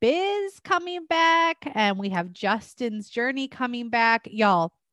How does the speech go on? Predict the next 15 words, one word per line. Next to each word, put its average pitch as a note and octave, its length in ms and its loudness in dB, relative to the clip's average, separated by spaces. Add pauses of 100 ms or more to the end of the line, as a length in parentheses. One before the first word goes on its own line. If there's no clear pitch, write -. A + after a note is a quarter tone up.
if F#3+ 160 -12
you A#3 520 -2 (300)
follow G#3+ 380 -2
Justin G#3+ 640 -4
on F#3+ 200 -6
Instagram, A3+ 680 -4
make G#3+ 160 -6
sure C#4+ 160 -8
you D4 60 -6
go C#4 120 -2
watch G3 320 -2
her G#3 160 -8
latest F#3+ 460 -8
YouTube G3 440 -10
video. G#3 720 -4